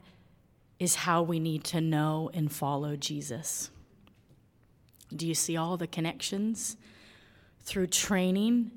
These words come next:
and knowing the coach's voice, trusting and then moving in action, he could enter the match and leave in victory. The match was hard, but with the proper training and trusting his coach to see what he couldn't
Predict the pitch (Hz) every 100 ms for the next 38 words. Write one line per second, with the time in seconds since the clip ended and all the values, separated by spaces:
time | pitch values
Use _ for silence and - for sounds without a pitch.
0 | - 175 175 175 185 202 202 - 185 -
1 | 202 180 175 170 175 175 - - - -
2 | _ - - - 196 175 - - 196 190
3 | 170 165 165 156 170 165 180 165 156 170
4 | 175 - 220 233 233 - - - - -
5 | - _ _ _ _ _ _ _ _ -
6 | - 240 214 - 208 185 185 214 185 180
7 | 156 170 190 - - 185 170 170 170 160
8 | 151 147 - 135 101 131 185 - - -
9 | - - 196 190 185 - 233 - - 208
10 | 190 156 - 190 - 180 - 196 214 202
11 | - 202 190 175 160 160 - - 190 -
12 | 208 208 - - 185 185 - 175 - 226
13 | 214 202 - - 214 214 233 220 247 247